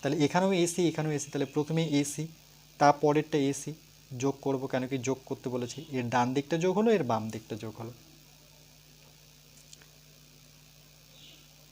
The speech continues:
তাহলে এটা আমরা, আহ, দেখে দেখে লিখব যে এবি,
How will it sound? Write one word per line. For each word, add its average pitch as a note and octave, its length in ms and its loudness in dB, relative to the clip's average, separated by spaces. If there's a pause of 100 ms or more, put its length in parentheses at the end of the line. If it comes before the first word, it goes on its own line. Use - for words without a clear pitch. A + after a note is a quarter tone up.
(1300)
তাহলে E3+ 160 8
এটা F3+ 140 8
আমরা, F3 200 8
আহ, D3+ 160 8
দেখে C#3+ 240 4
দেখে D#3+ 160 0
লিখব D3+ 320 0
যে D#3 120 -2
এবি, D#3+ 460 2